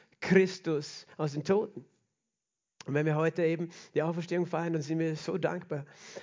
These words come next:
Und wir werden heute darüber le-, reden, diese Auferstehung zu glauben. Weißt du, wir leben in einer Zeit,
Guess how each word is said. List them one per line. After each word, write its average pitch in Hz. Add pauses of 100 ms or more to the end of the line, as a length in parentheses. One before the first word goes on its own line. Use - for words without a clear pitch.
Und 143
wir 180
werden 196
heute 196
darüber 180
le-, 175
reden, 185
diese 165
Auferstehung 180
zu 185
glauben. 151 (540)
Weißt 202
du, 208
wir 208
leben 208
in 185
einer 175
Zeit, 202